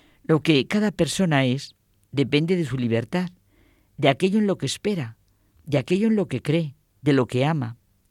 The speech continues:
El hombre solo se salva pegando el salto de la fe. ¿Hay algo demasiado difícil para el Señor? Volvería a repetir todas las experiencias de Isaías, Jeremías, Daniel,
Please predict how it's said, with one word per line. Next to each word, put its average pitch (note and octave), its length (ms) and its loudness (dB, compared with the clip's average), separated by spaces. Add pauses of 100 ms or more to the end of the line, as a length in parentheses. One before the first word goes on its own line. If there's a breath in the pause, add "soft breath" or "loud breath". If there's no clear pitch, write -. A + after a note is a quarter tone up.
(880 soft breath)
El F3 180 4
hombre A#3+ 280 4
solo B3+ 360 2
se - 160 -2
salva G#3 340 0
pegando G#3 520 2
el F3+ 100 4
salto A3 540 0
de F#3+ 120 2
la C#3 140 0
fe. C3 300 -2 (1400)
¿Hay F3+ 200 6
algo C3+ 260 6
demasiado D#3+ 500 2
difícil D3 500 -2
para C#3 200 0
el B2+ 80 -2
Señor? C3 500 -2 (960)
Volvería D3 460 4
a E3+ 40 2
repetir D#3 440 -2
todas D#3+ 220 2
las C3+ 160 0
experiencias C#3 680 -4
de C#3+ 80 -4
Isaías, C#3+ 580 -4
Jeremías, C3+ 560 -2
Daniel, C#3 560 -4